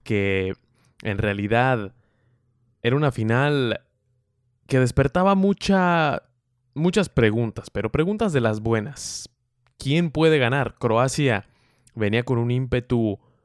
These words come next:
bárbaro después de, de poder vencer esos obstáculos en partidos de eliminación directa. Francia, con el talento que tiene,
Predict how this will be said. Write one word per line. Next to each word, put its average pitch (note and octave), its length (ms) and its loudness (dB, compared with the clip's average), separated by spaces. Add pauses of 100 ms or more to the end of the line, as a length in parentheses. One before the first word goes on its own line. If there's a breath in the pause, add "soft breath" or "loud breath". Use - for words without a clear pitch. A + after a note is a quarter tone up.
(180)
bárbaro G#2 680 0 (160)
después G#2 500 -2
de, G2 340 -2 (420)
de - 80 -6
poder G#2 300 0
vencer G#2 680 -2
esos G#2 260 -4
obstáculos G2 960 -6
en G2+ 360 -8
partidos G#2 460 -4
de G2+ 200 -4
eliminación G2+ 680 -6
directa. G2+ 540 -4 (340 soft breath)
Francia, A#2+ 560 -2
con G2+ 160 -6
el G2 120 -8
talento G#2+ 400 -4
que G2 120 -10
tiene, A2 460 -8